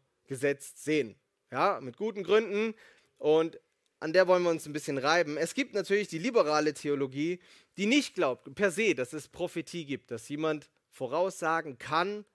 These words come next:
göttlich inspiriert oder nicht, was in der Zukunft geschieht.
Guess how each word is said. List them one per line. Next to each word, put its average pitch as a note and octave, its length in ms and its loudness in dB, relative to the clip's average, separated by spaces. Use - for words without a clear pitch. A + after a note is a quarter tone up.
göttlich B2+ 300 -6
inspiriert C#3+ 500 -6
oder E3+ 180 -4
nicht, E3 280 -2
was D3 180 -4
in D#3+ 60 -4
der D#3+ 120 0
Zukunft E3+ 400 -8
geschieht. G3+ 500 -6